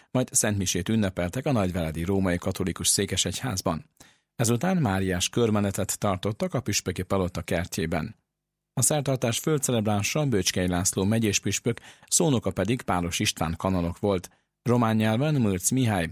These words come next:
a Sallós Boldogasszony plébánia vezetője mondott elmélkedést, számol be a romkat pont ro. A Szent Mise előtt az egybegyűlteket Pék Sándor esperes plébános köszöntötte,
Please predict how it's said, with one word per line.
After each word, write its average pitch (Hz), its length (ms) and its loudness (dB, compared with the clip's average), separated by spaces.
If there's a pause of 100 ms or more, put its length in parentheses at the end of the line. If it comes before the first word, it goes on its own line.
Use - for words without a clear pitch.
(140)
a 135 140 0
Sallós 135 420 2
Boldogasszony 95 600 0
plébánia 92 540 0
vezetője 92 500 0
mondott 95 400 0
elmélkedést, 101 800 -2 (220)
számol 113 400 0
be 92 120 0
a 92 80 2
romkat 92 420 0
pont 76 240 -6
ro. 80 220 -2 (720)
A - 40 0
Szent 143 200 4
Mise 131 200 2
előtt 143 340 0
az 123 120 0
egybegyűlteket 117 800 0
Pék 85 240 -2
Sándor 101 500 2
esperes 113 460 -2
plébános 107 520 0
köszöntötte, 101 760 0